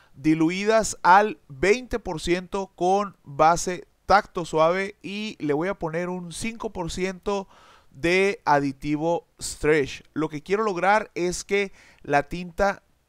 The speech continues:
penetre sobre la prenda, que no quede la capa arriba. Recibí muchos comentarios cuando subí la foto al grupo de serigrafistas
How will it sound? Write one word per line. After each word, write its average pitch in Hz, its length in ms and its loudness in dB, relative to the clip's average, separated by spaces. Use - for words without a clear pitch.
penetre 175 760 -2
sobre 175 460 -4
la 151 240 -4
prenda, 170 480 -2
que 143 140 -4
no 147 180 -2
quede 175 560 -4
la 127 320 -4
capa 143 380 -2
arriba. 175 560 -4
Recibí 175 380 -2
muchos 240 300 -6
comentarios 180 600 2
cuando 156 240 -6
subí 143 360 -4
la 175 120 -2
foto 175 640 -4
al 123 220 -4
grupo 147 360 -6
de 147 220 -2
serigrafistas 139 840 -8